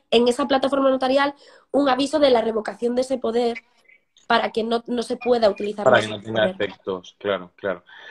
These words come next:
Speaker 2: No, a mí me pare-, me parecía evidentemente necesario, pero claro, como es algo que desconoces, por eso te he preguntado por esta plataforma, porque al final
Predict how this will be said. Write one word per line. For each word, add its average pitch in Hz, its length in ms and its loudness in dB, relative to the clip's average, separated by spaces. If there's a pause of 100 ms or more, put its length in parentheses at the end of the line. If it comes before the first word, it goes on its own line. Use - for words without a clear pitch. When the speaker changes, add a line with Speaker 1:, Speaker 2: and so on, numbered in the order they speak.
Speaker 2:
No, 135 120 0
a 135 40 0
mí 135 140 0
me 131 100 -2
pare-, 139 220 0
me 120 120 -8
parecía 101 380 -6
evidentemente 101 480 -10
necesario, 104 520 -10
pero 104 220 -8
claro, 104 260 -8
como 95 180 -20
es 101 100 -20
algo 113 140 -12
que 110 120 -14
desconoces, 110 720 -14
por 104 140 -8
eso 107 120 -12
te 120 60 -14
he 113 40 -16
preguntado 104 420 -6
por 95 100 -12
esta - 180 -18
plataforma, 90 560 -10
porque 92 200 -20
al 92 80 -12
final 95 420 -10